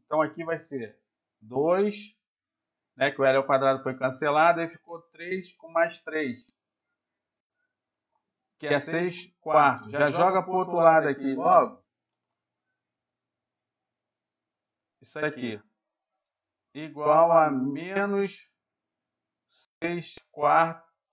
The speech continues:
vezes cosseno de θ. Esse aqui você já pode fazer, ó. Aquele bizu, ó. Multiplica aqui.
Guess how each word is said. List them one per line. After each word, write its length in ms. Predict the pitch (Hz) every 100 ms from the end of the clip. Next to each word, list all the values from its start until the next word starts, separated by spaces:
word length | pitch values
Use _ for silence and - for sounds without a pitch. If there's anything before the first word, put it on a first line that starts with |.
| _ _ _ _ _ _ _
vezes 280 | 135 156 147
cosseno 640 | - 165 156 147 151 160
de 120 | 170
θ. 440 | 170 127 113 - _ _ _ _ _ _ _ _ _ _ _ _ _ _ _ _ _ _ _ -
Esse 300 | 160 170 180
aqui 200 | 165 180
você 200 | 175 185
já 120 | 185
pode 360 | 180 175 175 165
fazer, 400 | 196 180 160 143
ó. 160 | - - _ _ _ _ _ _ _ _ _ _ _ _ _ _ _ _ _ _ _
Aquele 200 | 147 147
bizu, 360 | 160 131 139
ó. 100 | 113
Multiplica 720 | 123 139 - 131 147 147 143
aqui. 280 | 156 170